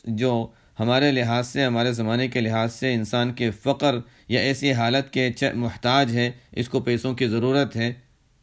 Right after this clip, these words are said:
شاید اس کو تنگی ہو رہی ہے، ایسا انداز نہ ہو۔ تو آپ صلی اللہ علیہ وسلم کی تعلیمات بھی ہیں کہ ایسا انداز نہ ہو کہ اپنے فقر کو،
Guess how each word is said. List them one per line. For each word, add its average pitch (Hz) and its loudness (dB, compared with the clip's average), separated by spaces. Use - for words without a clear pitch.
شاید 127 2
اس 127 -4
کو 139 0
تنگی 135 0
ہو 131 0
رہی 120 2
ہے، 120 0
ایسا 110 -2
انداز 156 0
نہ 165 -4
ہو۔ 165 -2
تو 135 0
آپ 131 0
صلی 127 -4
اللہ 135 -2
علیہ 135 0
وسلم 131 -2
کی 139 -6
تعلیمات 131 0
بھی 123 -2
ہیں 120 -2
کہ 135 2
ایسا 123 0
انداز 135 0
نہ 123 -2
ہو 135 0
کہ 143 -8
اپنے 127 -2
فقر 127 -2
کو، 127 -4